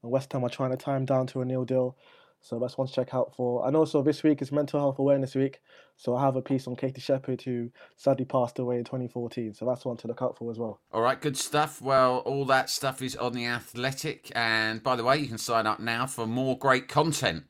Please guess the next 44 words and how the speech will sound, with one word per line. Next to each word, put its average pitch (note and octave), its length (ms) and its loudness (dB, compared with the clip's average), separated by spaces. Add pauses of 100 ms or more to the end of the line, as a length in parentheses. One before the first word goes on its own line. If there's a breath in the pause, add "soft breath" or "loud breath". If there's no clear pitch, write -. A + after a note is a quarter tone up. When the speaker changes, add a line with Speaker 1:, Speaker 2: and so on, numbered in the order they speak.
(120)
Speaker 2:
All A#2+ 200 6
of G2+ 120 0
Roshane's F#2 520 0
articles F#2 840 -4 (320 soft breath)
on F2+ 180 -2
West F#2 320 -2
Ham E2+ 320 -2
and E2+ 220 -4 (100)
plenty G2+ 320 -4
more F#2 240 -4
besides. F2 760 -4 (320 soft breath)
There's F#2+ 160 -6
only A#2 140 -2
seven D3 420 0
days B2 280 2
left B2 200 -2
to - 60 -14
take A2+ 200 -4
advantage A2 540 -2
of F2+ 100 -6
our F#2+ 140 0
ninety-day G#2 720 -4
free G#2+ 280 -6
trial, G#2 320 2
though. E2 140 0
So F#2 180 -6
go G#2 220 -2
to G2 300 -2 (400 soft breath)
theathletic C3+ 680 2
dot C3 220 0
com F#2+ 320 2
slash - 480 -2
West A#2+ 300 0
Ham A#2 340 2
Pod E2+ 420 2
and F#2 140 -6
give A2 140 -2
it G2 80 0
a E2 40 -6
go. E2 260 2 (220)
You A#2+ 100 4
won't C#3+ 240 10
look A#2+ 200 4
back, - 360 2